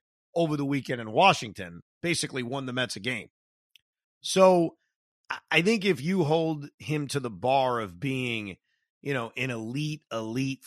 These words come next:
three hundred million dollar, one of the best players in baseball level, you'll be disappointed. I don't think he's that, but he's a very good baseball player, and he's very important to this team. And I don't get the impression, you know, at Citi Field,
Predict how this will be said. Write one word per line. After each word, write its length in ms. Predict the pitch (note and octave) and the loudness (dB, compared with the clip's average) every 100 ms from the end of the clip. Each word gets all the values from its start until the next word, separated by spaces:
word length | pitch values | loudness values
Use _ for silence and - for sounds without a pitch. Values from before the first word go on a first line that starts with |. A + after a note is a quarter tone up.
| - | -10
three 220 | C#3+ E3 | -2 0
hundred 340 | C#3+ D3+ C3+ C3+ | 0 -2 -4 -6
million 360 | C#3 C3+ B2+ | -6 -6 -2
dollar, 380 | B2 B2 B2+ B2 | 2 2 2 0
one 200 | A#2 C#3 | -4 -4
of 40 | |
the 60 | C3+ | -2
best 240 | C3 A#2+ | -4 -4
players 300 | - B2+ A2+ | -6 -6 -6
in 100 | G#2 | -8
baseball 460 | G2+ C3+ - F3 F3+ | -8 -8 -4 -2 0
level, 340 | F3+ F3+ F#3 - | 2 0 -2 -4
you'll 140 | C3+ | -4
be 140 | C#3 C3+ | -2 -2
disappointed. 640 | C3+ - - C3 C3+ D3 - | -4 -6 -6 -4 -4 -4 -4
I 80 | B2 | -2
don't 200 | C3+ B2+ | -2 -4
think 200 | C3+ A2+ | -8 -8
he's 220 | G#2 F2 | -10 -2
that, 300 | A#2 C#3+ D#3 _ _ _ _ - | 2 2 0 _ _ _ _ 0
but 80 | A3 | 0
he's 140 | G#3+ | 2
a 40 | G#3+ | 4
very 200 | A3+ A3 | 4 4
good 120 | G#3+ | 2
baseball 400 | G#3 G3 F3 B2+ | 0 -2 -2 -2
player, 220 | A2 F2+ | -4 -10
and 160 | - D#3 | -6 -2
he's 100 | D3+ | 0
very 160 | A3+ | 2
important 400 | A3+ - G3 F3+ | 0 2 2 2
to 60 | D#3 | -2
this 140 | A#2+ | -4
team. 300 | D#3 C3+ D#2 _ _ _ - | -4 -6 -8 _ _ _ -2
And 120 | D#3 | 6
I 100 | F#3+ | 8
don't 220 | A3+ A3+ | 8 6
get 220 | G3 G3+ E3+ | 4 -4 -4
the 120 | E3+ | -6
impression, 720 | C#3+ - D3+ C#3+ C3 A#2 F#2+ _ _ _ _ _ - | -8 -4 -2 -2 -4 -8 -12 _ _ _ _ _ -4
you 60 | |
know, 140 | C#3 C3+ | 2 4
at 160 | D3+ | 4
Citi 340 | D3 - B2+ B2 | 2 -2 -2 -4
Field, 460 | - C#3 C#3 C#3 | -4 -2 -2 -4